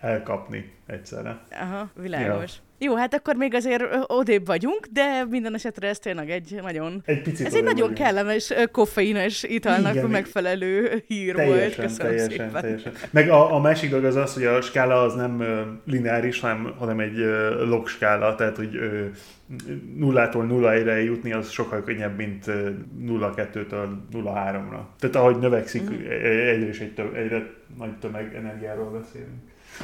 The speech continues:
Speaker 1: Na, igen, az a lényeg, hogy még nem vagyunk ott, de közeledünk, és közeledni kell.
Speaker 2: Igen.
Speaker 1: Fontos, fontos, mert nem tudom, mert mit fognak rólunk gondolni a, a alien sci-fi írók,
Speaker 2: A
Speaker 1: akik
Speaker 2: na-,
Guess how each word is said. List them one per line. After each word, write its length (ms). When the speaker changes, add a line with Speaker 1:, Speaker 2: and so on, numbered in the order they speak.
Speaker 1:
Na, 220
igen, 280
az 140
a 40
lényeg, 200
hogy 340
még 220
nem 120
vagyunk 320
ott, 180
de 420
közeledünk, 800
és 160
közeledni 420
kell. 340
Speaker 2:
Igen. 380
Speaker 1:
Fontos, 440
fontos, 340
mert 180
nem 160
tudom, 160
mert 120
mit 140
fognak 260
rólunk 320
gondolni 420
a, 220
a 60
alien 720
sci-fi 500
írók, 320
Speaker 2:
A 40
Speaker 1:
akik 200
Speaker 2:
na-, 60